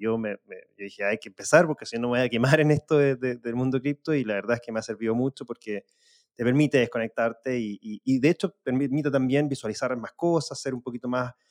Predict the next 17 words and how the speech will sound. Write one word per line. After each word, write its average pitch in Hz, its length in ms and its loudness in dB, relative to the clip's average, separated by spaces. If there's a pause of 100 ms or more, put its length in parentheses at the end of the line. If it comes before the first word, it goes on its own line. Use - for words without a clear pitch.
(580)
Eh, 127 280 0
salir 151 380 4
como 143 240 2
de, 135 140 0
de, 123 180 -4
de, 120 180 -8
de, 120 300 -8
del 120 160 -4
día 147 220 4
a - 20 4
día 170 400 6
y, 143 140 2
y 131 180 -2
pensar 139 280 -4
un 151 80 -4
poquito 139 260 -4
más 139 160 -6